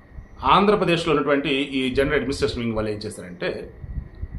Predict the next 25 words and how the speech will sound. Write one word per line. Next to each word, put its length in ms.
ఆంధ్రప్రదేశ్లో 840
ఉన్నటువంటి 420
ప్రజెంట్ 440
మంత్రులు, 580
ముఖ్యమంత్రులకు 480
సంబంధించి 400
వాళ్ళ 140
ఛాంబర్లు, 600
పేషీలకి 720
జూన్ 320
మూడవ 320
తారీఖున 340
తాళాలు 420
వేసి, 240
"ఆ 80
తాళాలు 320
మాకు 200
ఇవ్వండి" 320
అన్నారు. 220
మీన్వైల్ 600
ఈ 160
ఛాంబర్ల 340
నుంచి, 300
పేషీల 460
నుంచి 360